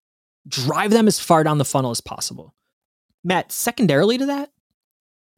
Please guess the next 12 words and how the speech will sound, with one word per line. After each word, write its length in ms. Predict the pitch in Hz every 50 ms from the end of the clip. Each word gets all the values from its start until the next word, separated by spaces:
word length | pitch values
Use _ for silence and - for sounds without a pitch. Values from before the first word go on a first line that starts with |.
| - _ -
think 180 | 226 233 -
about 300 | - 233 247 208 - -
where 300 | 143 131 147 165 170 170
your 340 | 156 131 147 165 170 156 -
audience 400 | 139 135 147 160 151 127 120 -
is 120 | 131 120 -
hanging 340 | - 147 135 120 113 110 123
out. 240 | 139 - - _ _ _ _ _ _ _ _ _ _ _ _ -
Tim 200 | - - 269 262
Hortons 380 | 220 - 226 - - 143 127 139
must 220 | 147 151 - -
have 500 | 143 139 139 131 123 123 120 - -